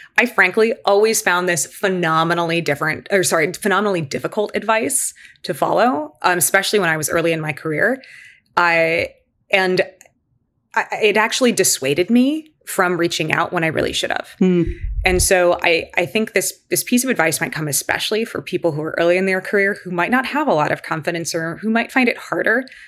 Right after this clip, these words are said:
Speaker 1: to identify areas that they could provide sort of reciprocal value to a potential advisor or mentor. And I would say this, um, I think a highly personalized note where th-, that shows that you really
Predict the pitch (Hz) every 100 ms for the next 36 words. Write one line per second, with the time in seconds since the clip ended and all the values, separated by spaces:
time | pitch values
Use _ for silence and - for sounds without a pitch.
0 | - - 175 165 160 175 190 180 185 180
1 | 180 143 131 147 160 160 190 196 190 185
2 | 185 190 - - - - 170 165 _ -
3 | 196 196 190 180 190 175 160 156 170 180
4 | 190 226 - - - _ - 208 180 165
5 | 180 - 185 190 185 185 147 185 196 196
6 | 190 202 220 214 - 196 233 294 - 175
7 | - - - - - - 170 165 - -
8 | - _ _ _ _ _ _ - 208 320
9 | 269 156 135 143 151 - - - 185 208
10 | 190 196 196 - 160 - 196 196 196 202
11 | 208 208 151 139 170 240 - _ - _
12 | _ _ _ 175 180 180 - - 226 240
13 | 262 294 294 220 196 175 226 269 269 262
14 | 269